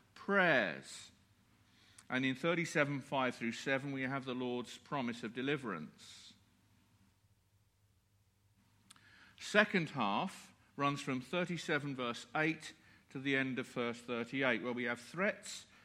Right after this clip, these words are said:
prayers, promises, and deliverance. So from thirty-seven eight through thirteen, we have Sennacherib's faith-testing threats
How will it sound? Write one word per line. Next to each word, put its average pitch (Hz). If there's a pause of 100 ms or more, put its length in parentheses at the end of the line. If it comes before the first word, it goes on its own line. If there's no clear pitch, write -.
(140)
prayers, 139 (240)
promises, 131 (120)
and 131
deliverance. 113 (1040)
So 160
from 156
thirty-seven 202
eight 165
through 151
thirteen, 143
we 151
have 151
Sennacherib's 147 (340)
faith-testing 151
threats -